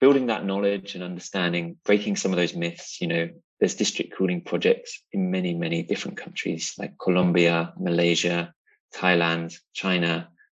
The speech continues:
all over the world, there's district cooling projects coming up. It's not just Dubai,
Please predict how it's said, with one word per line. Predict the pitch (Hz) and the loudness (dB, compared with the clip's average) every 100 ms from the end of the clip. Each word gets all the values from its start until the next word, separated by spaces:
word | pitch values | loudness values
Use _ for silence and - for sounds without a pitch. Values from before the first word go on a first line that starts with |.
| _ _ _ - | _ _ _ 4
all | 131 | 8
over | 117 104 | 8 8
the | 98 | 6
world, | 92 95 90 - | 8 8 6 0
there's | - | -10
district | - - - - | -12 -12 -12 -8
cooling | 98 85 80 | -4 -4 -4
projects | 90 82 - | -4 -4 -6
coming | - 87 92 | -12 -6 -6
up. | 117 | -4
It's | - - | -8 -2
not | 101 95 - | -2 -2 0
just | 98 90 - - - _ _ _ _ _ _ _ _ | 2 2 -4 -10 -20 _ _ _ _ _ _ _ _
Dubai, | - 82 82 80 85 | 2 4 4 2 0